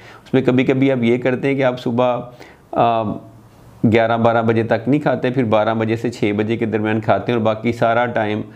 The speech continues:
आप ड्रिंक्स ले सकते हैं, कोई विटामिन ले सकते हैं, कॉफ़ी ले सकते हैं। तो इस पर पूरी वीडियोज़ हैं, तो I won't waste time on it, but intermittent fasting is effective।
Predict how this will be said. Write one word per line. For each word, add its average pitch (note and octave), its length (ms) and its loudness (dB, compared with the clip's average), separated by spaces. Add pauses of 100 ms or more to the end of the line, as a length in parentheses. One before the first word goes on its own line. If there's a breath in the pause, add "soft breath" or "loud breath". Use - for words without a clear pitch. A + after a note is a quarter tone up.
(300 loud breath)
आप A2+ 200 2
ड्रिंक्स A2+ 320 0
ले A2+ 160 2
सकते G#2+ 340 -2
हैं, A2 180 0
कोई G#2 100 -2
विटामिन G#2 440 0
ले G#2 160 0
सकते G#2 300 -6
हैं, G#2 100 -4
कॉफ़ी F#2 300 -4
ले G2+ 160 0
सकते G#2 260 -4
हैं। B2 60 0
तो C3 60 0
इस C3 60 -2
पर D3 120 -2
पूरी C3+ 260 2
वीडियोज़ G#2 420 0
हैं, G#2 160 -2
तो A#2 100 0
I A2+ 40 0
won't A#2 300 -2
waste A2+ 240 -2
time G#2+ 260 -2
on A#2 60 -2
it, C3 140 0 (480 loud breath)
but A#2+ 200 2
intermittent B2+ 580 0
fasting A2+ 440 0
is C3 120 2
effective। F#2+ 520 -2